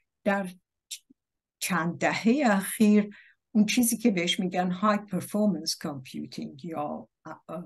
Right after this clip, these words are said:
کام-، اه، کامپیوتینگ با عملکرد بالا این توانایی رو داده که از، اه،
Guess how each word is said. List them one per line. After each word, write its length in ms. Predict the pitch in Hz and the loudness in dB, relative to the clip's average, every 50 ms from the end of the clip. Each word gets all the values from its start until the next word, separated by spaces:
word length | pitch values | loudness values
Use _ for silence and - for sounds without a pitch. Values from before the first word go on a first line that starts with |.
| - - - | -14 -18 -14
کام-، 380 | - 180 170 160 - - - - | -10 -10 -8 -8 -10 -12 -12 -14
اه، 300 | 180 165 156 151 151 147 - _ _ | -14 -12 -12 -12 -14 -14 -16 _ _
کامپیوتینگ 760 | _ - 180 165 165 - 170 160 151 - - 202 202 196 180 | _ -4 -4 -4 -4 -4 -6 -6 -6 -4 -2 0 0 2 4
با 180 | 180 160 156 156 | 4 2 2 2
عملکرد 840 | 156 160 160 151 147 139 - 165 160 160 156 - 180 175 143 147 147 | 0 -2 -2 -4 -6 -6 -6 -6 -6 -6 -6 -6 -6 -6 -4 -4 -4
بالا 680 | 175 165 160 165 165 170 170 180 196 240 254 240 240 - - - - - - - - - _ _ | -4 -2 -2 -2 -2 0 0 0 0 0 0 -2 -4 -6 -14 -20 -18 -18 -18 -18 -20 -20 _ _
این 180 | - 262 294 294 | 2 2 2 2
توانایی 680 | 285 - 233 208 180 202 202 196 190 196 196 202 226 254 | 4 4 4 4 4 4 2 4 4 4 4 4 2 2
رو 180 | 262 247 233 | 2 2 2
داده 480 | 180 - 202 196 185 185 190 185 180 180 | 2 2 0 -2 -2 0 0 0 0 -2
که 340 | 180 - - 185 185 - - | -4 -8 -6 -6 -6 -4 -4
از، 580 | 196 180 180 175 170 - - - - - - - 165 170 | -2 -2 0 0 -2 -2 -4 -6 -6 -6 -6 -6 -4 -2
اه، 260 | 170 165 165 165 | -2 -2 -2 -4